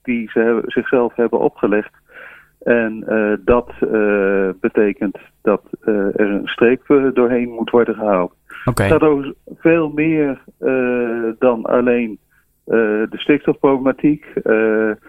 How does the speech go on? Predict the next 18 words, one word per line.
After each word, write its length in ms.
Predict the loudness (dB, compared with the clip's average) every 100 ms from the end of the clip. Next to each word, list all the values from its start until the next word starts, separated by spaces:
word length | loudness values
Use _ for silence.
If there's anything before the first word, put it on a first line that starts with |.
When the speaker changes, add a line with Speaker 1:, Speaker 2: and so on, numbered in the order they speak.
| -20 -8
Speaker 1:
natuurlijk 320 | 0 0 2
gaat 160 | 0 2
het 100 | 2
ook 120 | 0
direct 420 | 0 2 2 -2
om 260 | -2 0 0
het 140 | -2
kappen 300 | 0 0 0 -4
van 160 | -4
honderden 460 | 0 0 0 -2 2
bomen 360 | 2 0 -6
in 160 | -6 0
Amersfoort 680 | 0 0 -6 -2 0 0 -2
en 100 | 0
duizenden 480 | 2 2 -2 -6 0
bomen 340 | 0 0 -2
rond 260 | -2 -2 -4
Utrecht. 400 | 0 2 0